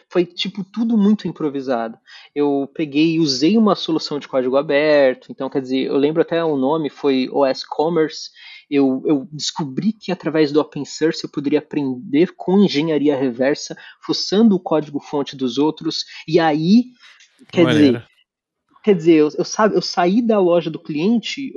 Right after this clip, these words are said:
Speaker 1: vendendo, oferecendo, porque eu precisava do dinheiro,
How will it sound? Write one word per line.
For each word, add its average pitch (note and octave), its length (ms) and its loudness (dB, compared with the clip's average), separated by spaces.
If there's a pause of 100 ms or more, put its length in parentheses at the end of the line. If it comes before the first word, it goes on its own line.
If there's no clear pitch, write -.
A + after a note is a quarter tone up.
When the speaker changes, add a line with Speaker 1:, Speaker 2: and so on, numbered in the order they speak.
(120)
Speaker 1:
vendendo, C#3+ 920 -2
oferecendo, D3 760 -4
porque - 160 -6
eu C#3 40 0
precisava C3 300 -2
do B2+ 100 0
dinheiro, C3 480 0